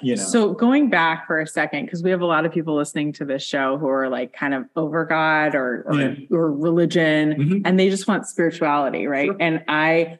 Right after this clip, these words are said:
Speaker 2: started this podcast 'cause I was sick of hearing political conversation, and I thought, "Let's get back to spirit,"
Speaker 1: Mm-hmm.
Speaker 2: 'cause it's so much cooler and so much more intimate and more interesting to hear where people are sitting with their God talk or,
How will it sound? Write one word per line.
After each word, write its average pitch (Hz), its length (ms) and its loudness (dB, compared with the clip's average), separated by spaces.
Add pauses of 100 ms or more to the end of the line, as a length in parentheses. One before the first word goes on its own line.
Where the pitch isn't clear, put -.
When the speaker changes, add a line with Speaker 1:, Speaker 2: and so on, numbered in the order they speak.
Speaker 2:
started 175 520 2
this 156 180 0
podcast 147 440 -2
'cause 165 120 -10
I 147 100 2
was 147 160 0
sick 160 180 -2
of 139 120 -4
hearing 139 340 -2
political 160 640 0
conversation, 135 800 -4
and 135 160 -2
I 139 80 -2
thought, 135 240 -4
"Let's 147 160 -4
get 143 140 -6
back 131 180 -6
to - 80 -12
spirit," 131 580 0
Speaker 1:
Mm-hmm. 117 240 0
Speaker 2:
'cause 180 160 0
it's 165 240 -4
so 185 240 2
much 165 320 -2
cooler 185 460 2
and 170 320 -2
so - 480 0
much 196 220 2
more 165 100 0
intimate 165 460 -2
and 151 160 0
more 151 220 -2
interesting 214 640 0 (180)
to 196 100 0
hear 175 200 0
where 170 140 2
people 165 320 0
are 147 80 0
sitting 147 500 2 (220)
with 170 240 0
their 139 300 2
God 185 340 2
talk 143 400 0
or, 139 380 0